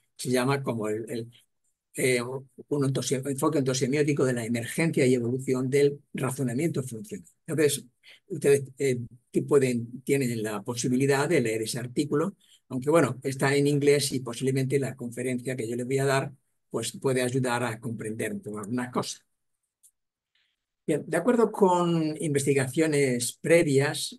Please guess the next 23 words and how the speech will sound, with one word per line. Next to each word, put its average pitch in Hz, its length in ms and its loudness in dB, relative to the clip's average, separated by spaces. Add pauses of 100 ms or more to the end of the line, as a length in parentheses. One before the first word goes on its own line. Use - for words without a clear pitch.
en, 123 580 -4
nosotros 147 640 0
identificamos 143 1000 -2 (180)
distintos 143 600 2
significados 104 880 -6
para 113 200 -6
la, 107 320 -6
la 113 140 -10
función, 113 540 -6 (560)
que, 139 420 6
eh, 127 140 -4 (180)
puede 143 180 4
ser 135 180 2
considerado 139 640 2
como 110 340 -2
parte 143 380 2
de 127 160 2
un 120 120 0
significado 127 800 0
global 123 440 2
o 120 60 -2
de 117 100 -6
referencia 127 800 -4